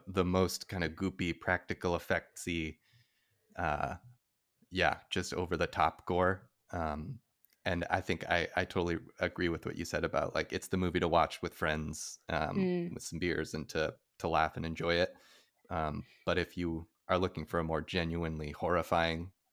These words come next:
Speaker 1: terrifying experience, then Inside would be the, the choice.
Speaker 2: Yeah. I, if I had to choose, I think I'd definitely choose Brain Dead slash Dead or Alive, um, because it's the one that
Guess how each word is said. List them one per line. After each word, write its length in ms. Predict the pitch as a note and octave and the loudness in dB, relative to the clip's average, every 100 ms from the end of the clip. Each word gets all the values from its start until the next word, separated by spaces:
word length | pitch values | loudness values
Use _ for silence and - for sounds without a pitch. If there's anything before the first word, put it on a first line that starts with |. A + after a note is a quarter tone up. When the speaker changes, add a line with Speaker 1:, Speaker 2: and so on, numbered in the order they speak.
| _ - | _ 2
Speaker 1:
terrifying 440 | G2+ A2 A#2 A#2 | 4 6 4 4
experience, 460 | A#2 - B2 A#2+ - | 4 0 -2 -2 -2
then 140 | E2+ | 0
Inside 440 | D#2+ D#2 D2 E2 | 0 0 0 0
would 180 | G2+ - | 0 -2
be 100 | G2+ | -4
the, 260 | G2+ G2 - _ _ _ - | 0 0 0 _ _ _ -6
the 160 | A2 | -4
choice. 440 | - A#2 B2+ C3 - _ - - - _ _ _ _ - | 2 6 6 4 -12 _ -20 -20 -20 _ _ _ _ -6
Speaker 2:
Yeah. 520 | F#3 F3+ E3 D#3+ D#3 - - - - | 6 10 10 10 8 2 -12 0 12
I, 720 | A3 A#3 A#3+ A#3 A3+ G#3+ - - | 12 12 12 12 8 4 0 6
if 180 | G#3+ - | 8 12
I 80 | B3 | 12
had 220 | B3+ C4 | 12 12
to 80 | - | 10
choose, 240 | - A#3+ G#3 | 6 8 10
I 120 | F#3 | 10
think 260 | - A3 G#3 | 10 6 8
I'd 140 | F#3+ | 8
definitely 320 | G3 G3+ F#3 | 6 6 2
choose 340 | - G3 F#3 F#3 | 4 8 8 6
Brain 360 | F#3 F3+ F#3 | 4 6 6
Dead 340 | F3 D#3+ D#3+ - | 6 6 4 -8
slash 380 | - - E3 - | -4 0 2 2
Dead 180 | F3+ E3+ | 6 8
or 120 | D#3+ | 10
Alive, 400 | D#3+ D#3+ D#3+ - - - - - - | 10 10 8 4 -14 -14 -14 2 12
um, 680 | F3 E3+ E3 D#3+ D3 G#2 C2+ F2+ E3+ F3+ _ _ | 12 12 12 8 4 2 -6 -18 -12 -12 _ _
because 400 | - G#3 - G#3+ | 8 8 10 10
it's 200 | G#3+ - | 10 6
the 100 | - | 8
one 380 | G#3 G3 F#3 F#3+ | 12 12 12 10
that 220 | F3+ D#3+ | 12 10